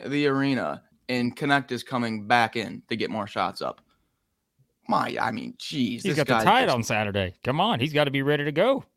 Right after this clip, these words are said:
Speaker 1: he
Speaker 2: Game
Speaker 1: just
Speaker 2: day.
Speaker 1: doesn't stop.
Speaker 2: The
Speaker 1: Not
Speaker 2: Tide,
Speaker 1: even
Speaker 2: Tuscaloosa.
Speaker 1: Not even a one night off. Not, not even maybe go get a nice little meal after the game.
Speaker 2: No,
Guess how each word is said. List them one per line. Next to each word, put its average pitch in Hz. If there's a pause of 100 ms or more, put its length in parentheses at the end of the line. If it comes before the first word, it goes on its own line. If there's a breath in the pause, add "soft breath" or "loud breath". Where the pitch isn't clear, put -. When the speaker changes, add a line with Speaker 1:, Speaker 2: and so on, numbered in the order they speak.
Speaker 1:
he -
Speaker 2:
Game 185
Speaker 1:
just 247
Speaker 2:
day. 170
Speaker 1:
doesn't 120
stop. 208 (160)
Speaker 2:
The 127
Speaker 1:
Not 117
Speaker 2:
Tide, 220
Speaker 1:
even 220
Speaker 2:
Tuscaloosa. 202 (720)
Speaker 1:
Not 196
even 202
a 117
one 170
night 175
off. 180
Not, 147
not 208
even 185
maybe 170
go 175
get 185
a 175
nice 175
little 151
meal 156
after 165
the 143
game. 160
Speaker 2:
No, 87